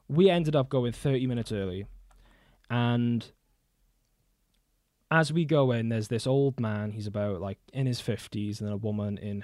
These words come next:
her th-, late thirties, early forties, roughly. And I, I knew the woman, I didn't know the man. And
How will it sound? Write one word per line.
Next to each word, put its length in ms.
her 580
th-, 800
late 520
thirties, 600
early 200
forties, 600
roughly. 500
And 580
I, 320
I 20
knew 220
the 80
woman, 460
I 140
didn't 340
know 160
the 80
man. 300
And 640